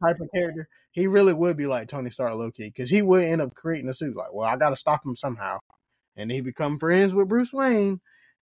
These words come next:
And, like, come on.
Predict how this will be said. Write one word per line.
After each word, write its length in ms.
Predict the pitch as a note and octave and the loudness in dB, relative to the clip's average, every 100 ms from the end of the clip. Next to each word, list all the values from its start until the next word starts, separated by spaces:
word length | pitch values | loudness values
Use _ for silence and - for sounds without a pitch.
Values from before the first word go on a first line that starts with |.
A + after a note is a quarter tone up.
| - | -10
And, 300 | A2+ B2 A#2 | -4 -2 -2
like, 320 | A#2+ A#2 G2+ _ - - - - _ _ _ _ _ _ _ - | 2 2 0 _ -20 -20 -20 -20 _ _ _ _ _ _ _ -6
come 220 | - A#2 | 0 2
on. 360 | G2 G2 G2 | 4 2 0